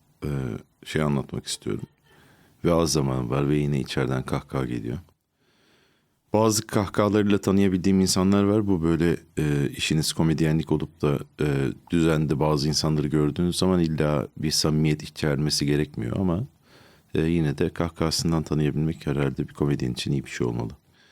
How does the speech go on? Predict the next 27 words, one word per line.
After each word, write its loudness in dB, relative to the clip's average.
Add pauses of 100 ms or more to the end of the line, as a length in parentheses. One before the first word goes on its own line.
(320)
E, 4
şimdi 4
şöyle, 2 (1000)
e, 4 (520)
kafam 2
karışık 0 (100)
ve 4 (100)
az 4
vaktim -2
var. -8
Çünkü 2
benden 4
hemen 4
sonra 2
bilmem 2
ne 2
podcast -2
çekilecek -2
ve, 2 (180)
e, 2 (680)
o 4
yüzden 2
de 2 (260)
yani 0
hemen, 2 (160)
yani -2
bu -2